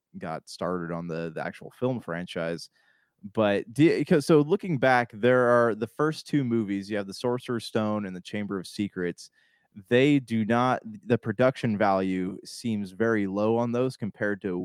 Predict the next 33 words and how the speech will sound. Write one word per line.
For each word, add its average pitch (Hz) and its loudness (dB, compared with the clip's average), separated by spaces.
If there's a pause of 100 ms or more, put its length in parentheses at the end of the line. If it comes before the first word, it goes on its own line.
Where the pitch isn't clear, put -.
(120)
what 101 -2
eventually 95 -10
came. 104 -6 (960)
Did 110 -2
you, 151 6
do 117 -2
you, 139 2 (300)
after 135 4
watching, 127 2 (180)
so 175 6
if 165 2
you 202 0
were 202 2
to 160 0
go 143 4
back 135 2
and 113 0
watch 113 2
the 101 -10
first 104 -4
one 92 -8 (180)
back 104 -2
when 101 -4
it 92 -10
came 101 -6
out, 92 -2
would 98 -6
you 123 0
have 113 -4
thought 110 0
to - -10
yourself, 107 -2
like, 104 0